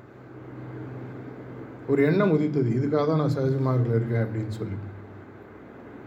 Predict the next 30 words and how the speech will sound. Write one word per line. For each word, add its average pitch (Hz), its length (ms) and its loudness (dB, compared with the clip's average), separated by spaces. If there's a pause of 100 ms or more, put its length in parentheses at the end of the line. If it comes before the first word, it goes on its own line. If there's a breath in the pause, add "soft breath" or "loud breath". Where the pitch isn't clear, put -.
அது 127 240 6
என்னன்றது 185 400 6
நான் 160 120 4
இப்ப 151 140 0
சொல்லணுன்றது 147 540 2
முக்கியம் 127 320 2
இல்ல, 160 160 4
ஆனா 156 240 4
இதை 143 340 6
என்னுடைய 160 420 2
டைரியில 160 320 6
அப்ப 135 160 0
நான் 131 100 0
எழுதி 131 180 2
வச்சேன். - 640 -4
அதுக்குள்ளே 147 300 4
ஏற்கனவே 151 340 6
ஒரு 135 140 2
டைரி 139 220 2
தாண்டியாச்சு. 123 560 0 (1700)
அதற்கப்புறம் 165 800 6
என்னுடைய 175 420 6
சஹஜ் 160 340 2
மார்க்க 151 440 2
பயணம்ன்றது 143 520 0
தான் 175 160 2
உண்மையான 160 440 4
பயணமாக 139 480 0
எனக்கு 135 420 0
தோன்றுது. 117 280 -2